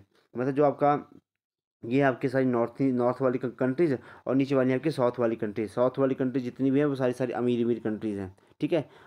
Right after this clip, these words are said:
और जो नॉर्थ में थोड़ी सी चले, सॉरी, हाँ, जो ग्लोबल इनमें करवाया गया आपका ग्लोबल साउथ वाला, ठीक है। जो नॉर्थ वाली कंट्रीज है वो सारी अमीर, अमीर कंट्रीज, जो साउथ वाली कंट्री थोड़ी सी है वो अम-, गरीब, गरीब कंट्री हैं। इस तरह से इसको आपको याद रखना है,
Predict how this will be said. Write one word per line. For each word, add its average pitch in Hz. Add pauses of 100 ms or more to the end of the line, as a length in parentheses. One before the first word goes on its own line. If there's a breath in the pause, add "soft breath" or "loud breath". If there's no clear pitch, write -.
(120)
और 123
जो 135 (1400)
नॉर्थ 151
में 156
थोड़ी 151
सी 147
चले, 131
सॉरी, 135 (280 soft breath)
हाँ, 113
जो 131
ग्लोबल 156 (220)
इनमें 135
करवाया 131
गया 135
आपका 165 (3000 soft breath)
ग्लोबल 156
साउथ 135
वाला, 98 (220)
ठीक 165
है। 170 (200 loud breath)
जो 160
नॉर्थ 165
वाली 170
कंट्रीज 151
है 180
वो 165
सारी 143
अमीर, 127
अमीर 131
कंट्रीज, 131
जो 151
साउथ 135
वाली 127
कंट्री 117
थोड़ी 127
सी 135
है 139
वो 131
अम-, 117
गरीब, 113
गरीब 110
कंट्री 98
हैं। 98
इस 110
तरह 107
से 104
इसको 101
आपको 98
याद 95
रखना 98
है, 95